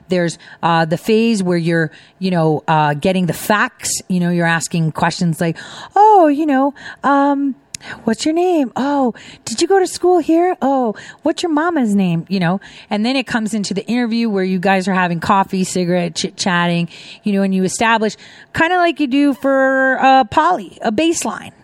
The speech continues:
right? You're just like, "Mm," right. And then you get into the interrogation part where, you know,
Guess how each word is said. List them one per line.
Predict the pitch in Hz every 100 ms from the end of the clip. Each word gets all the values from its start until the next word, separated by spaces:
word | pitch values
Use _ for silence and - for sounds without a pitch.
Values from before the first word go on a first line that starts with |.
| 196
right? | 202 226
You're | 233 254
just | 269
like, | 302 285
"Mm," | 302 311 302 302 302 - - - -
right. | 185 175 - _ - - -
And | - 262
then | 359
you | 339
get | 262
into | 247 208
the | 202 202
interrogation | 175 202 165 151 180 180 151
part | - 123 - _ - - - -
where, | 247 254 247 247
you | 233
know, | 233 202 196